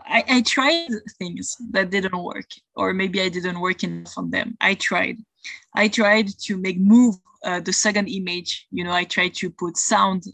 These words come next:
on the second or the first image, uh, but it didn't work, and it really slowed down my speed when I was trying to do it. And also because when I see the image, I just, to go fast, like, some image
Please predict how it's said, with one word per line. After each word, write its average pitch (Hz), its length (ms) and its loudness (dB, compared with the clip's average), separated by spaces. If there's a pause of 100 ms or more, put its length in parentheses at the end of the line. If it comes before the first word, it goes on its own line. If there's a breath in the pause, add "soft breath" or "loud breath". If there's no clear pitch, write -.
(120)
on 185 120 -4
the 180 80 -6
second 185 560 -2
or 185 140 -2
the 170 80 -6
first 190 400 -4
image, 180 440 -6 (500 loud breath)
uh, 165 80 2
but 196 280 2
it 196 120 4
didn't 202 380 0
work, 220 140 0
and 196 100 0
it 185 180 -6
really 220 320 2
slowed 190 420 -6
down 175 280 -8 (140)
my 92 160 -4
speed 90 380 -10
when 90 140 -4
I 92 80 -4
was 175 220 -8
trying 180 240 -6
to 185 120 -8
do 180 320 -10
it. 240 140 -8 (420 loud breath)
And 208 320 4
also 208 360 0
because 208 560 -4 (140)
when 202 240 2
I 240 120 4
see 233 220 -2
the 202 140 -2
image, 190 680 -6
I 185 140 0
just, 190 480 -6 (260)
to 214 80 -2
go 202 220 2
fast, 190 560 0
like, 196 280 -8 (220 loud breath)
some 240 380 4
image 240 480 6